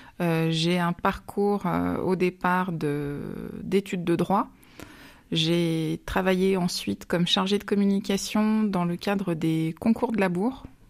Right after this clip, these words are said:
Et entre autres, en quatre-vingt-quinze, euh, j'avais été embauchée par la Chambre d'agriculture pour, euh, pour organiser toute la com du concours de la Bourg nationale qui avait lieu à Sibens. Ensuite, je me suis mariée, j'ai arrêté de travailler pour, euh,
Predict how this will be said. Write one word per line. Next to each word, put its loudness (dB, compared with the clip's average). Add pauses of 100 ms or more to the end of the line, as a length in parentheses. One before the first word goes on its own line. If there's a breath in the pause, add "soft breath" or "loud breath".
(200)
Et 4
entre 2
autres, 0
en 0
quatre-vingt-quinze, 0
euh, 0
j'avais 2
été -2
embauchée 4
par -2
la 2
Chambre 4
d'agriculture 0
pour, -4
euh, 0
pour -2
organiser 4
toute -6
la 4
com 2 (560 loud breath)
du 2
concours 0
de 4
la 6
Bourg 4
nationale 4
qui 0
avait 4
lieu 2
à 4
Sibens. 2 (640 loud breath)
Ensuite, 6
je 4
me 6
suis 4
mariée, 10
j'ai 6
arrêté 6
de -16
travailler 6
pour, 0
euh, 2